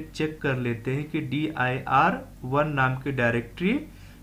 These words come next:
remove हुई है या नहीं हुई है। तो ये मैंने ls command को execute कर लिया, तो यहाँ पे डीआईआर वन नाम की कोई भी directory हमारे पास नहीं है। That means कि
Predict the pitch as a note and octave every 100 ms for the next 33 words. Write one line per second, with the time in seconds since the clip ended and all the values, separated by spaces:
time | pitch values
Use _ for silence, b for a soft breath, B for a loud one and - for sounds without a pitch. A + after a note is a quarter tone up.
0 | - C3 C3+ D#3+ C#3 B2+ B2+ D3 E3+ F#3+
1 | D#3+ F#3 C#3 B2 A2+ G#2 G2 G2 G#2+ G#2+
2 | A#2 C3+ C#3 D3 D#3 C3 C3 D3 D3 C#3+
3 | C3+ C3 C#3+ - C#3 C3 C#3 C#3 C#3+ -
4 | C#3+ C#3+ C#3+ E3 F3+ A#3+ B B B B
5 | - B2+ B2+ C#3 C3+ - F3 C3+ C#3 E3
6 | F#3 F#3 - C3 C#3+ D3+ - B2+ B2+ D3
7 | F#3+ F#3 - C3 C3 E3 D#3+ C3 A#2+ B2+
8 | - F#3+ - - D3+ E3+ F3+ D#3+ B2+ B2
9 | B2 C#3 C3 B2 A#2 A#2 A2+ A#2 A2+ A#2
10 | A2+ A#2 A#2+ D3+ B3 B B B B A#2+
11 | B2+ C3 C3 C3 C3 - - G3